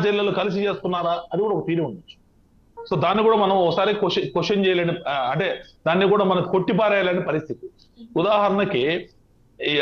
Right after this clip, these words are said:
ఆళ్ళ రామకృష్ణారెడ్డి అనే వ్యక్తి జగ-, ఆ, షర్మిల గారు లేకపోయినా కానీ, కాంగ్రెస్ పార్టీ లేకపోతే ఏ పార్టీకి పోయింటాడు ఆయన? టీడీపీకి పోయింటాడు. ఈ రోజు పరిస్థితి అదే కదా, ఈ పార్టీ వదిలితే టీడీపీ, జనసేనకు పోయింటాడు. ఎగ్జాంపుల్, అపోజిషన్ పార్టీస్కి వెళ్తారు, వాళ్ళకి టికెట్ కావాలి.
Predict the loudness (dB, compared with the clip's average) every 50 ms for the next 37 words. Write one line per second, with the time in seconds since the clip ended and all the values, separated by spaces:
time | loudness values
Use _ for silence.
0 | 2 2 2 4 4 6 6 6 4 4 4 2 2 2 2 0 0 0 0 0
1 | 0 0 0 0 0 -2 -2 -2 -2 -2 0 0 -2 -2 -4 -8 _ _ -10 -4
2 | 0 2 2 2 2 2 2 2 4 2 2 2 0 -2 -2 -6 -6 -4 -2 0
3 | 0 2 2 2 2 2 2 2 0 0 0 -2 -2 -2 -2 -2 -2 -2 -2 -2
4 | -2 -2 -2 -2 -2 -2 -2 -2 -4 -4 -4 -6 -4 -4 -4 -4 -4 -4 -4 -2
5 | 0 0 0 0 0 0 -2 -2 -2 -2 -2 -2 -2 -2 -2 -2 -4 -4 -6 -8
6 | -10 -14 _ _ _ _ _ _ _ _ _ _ _ _ _ -2 0 2 2 4
7 | 4 4 4 4 4 2 0 -2 -6 -8 -8 -4 -2 0 2 2 2 2 2 2
8 | 2 2 0 2 2 2 0 0 0 -2 -2 -2 -2 -2 0 -2 0 0 0 0
9 | -2 -2 -2 -2 -2 -2 -2 -2 -2 -2 -2 -2 -2 -2 -2 -2 -2 -2 -2 -4
10 | -6 -8 -12 _ _ -12 -10 -6 -4 -4 -4 -2 -4 -6 -8 -10 -20 _ _ _
11 | _ 0 2 4 4 4 6 4 4 2 2 2 2 2 2 2 2 2 2 2
12 | 2 2 2 2 2 0 0 -2 -2 0 0 0 0 0 -2 -2 -4